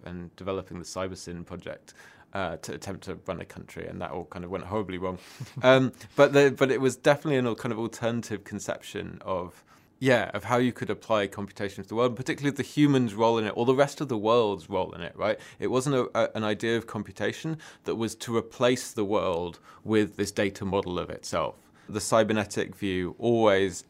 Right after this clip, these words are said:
kind of encompassed the world and included it in that dialogue, which is something I'm, I'm super keen on. And I also just like, you know, to go back to,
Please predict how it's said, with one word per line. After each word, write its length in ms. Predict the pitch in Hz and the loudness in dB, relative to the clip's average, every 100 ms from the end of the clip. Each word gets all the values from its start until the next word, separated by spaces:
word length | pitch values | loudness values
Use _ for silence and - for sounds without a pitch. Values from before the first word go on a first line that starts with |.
| - | -8
kind 160 | - 107 | -2 0
of 60 | |
encompassed 560 | 104 101 110 107 104 - | 0 0 -2 -2 -6 -4
the 80 | 92 | -2
world 260 | 92 87 | 0 0
and 100 | 82 | -2
included 600 | 95 95 - 110 107 98 | -4 -4 -4 -2 0 2
it 140 | 92 - | 0 -2
in 160 | 95 | -2
that 200 | 92 - | -2 -2
dialogue, 480 | 90 92 85 80 - - | 2 4 4 0 -6 -10
which 200 | - - | -14 -12
is 60 | |
something 300 | 90 73 98 | -8 -4 -2
I'm, 180 | 92 87 - | -4 -4 -6
I'm 160 | 92 | -8
super 320 | 87 98 95 - | -6 -8 -8 -10
keen 260 | - 92 | -8 -8
on. 180 | 80 - - _ - - - | -8 -14 -18 _ -20 -20 -2
And 140 | 123 | 6
I 60 | 156 | 6
also 240 | 185 196 | 6 2
just 200 | 170 127 | -2 2
like, 240 | 117 104 - _ - | 4 4 0 _ -8
you 60 | 117 | -6
know, 60 | |
to 120 | 98 | -2
go 140 | 135 117 | 2 4
back 160 | |
to, 60 | 113 | 4